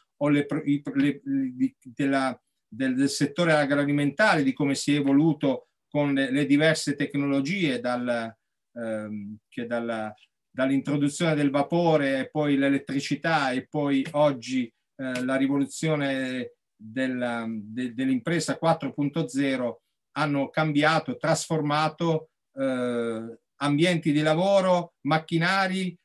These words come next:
eh, tecno-, modi, modi, organizzazioni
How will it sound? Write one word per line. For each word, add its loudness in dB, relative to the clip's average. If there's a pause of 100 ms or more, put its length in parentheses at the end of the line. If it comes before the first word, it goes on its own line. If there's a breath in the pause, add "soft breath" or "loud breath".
(140)
eh, -2 (280)
tecno-, -2
modi, 0
modi, 2 (720)
organizzazioni 0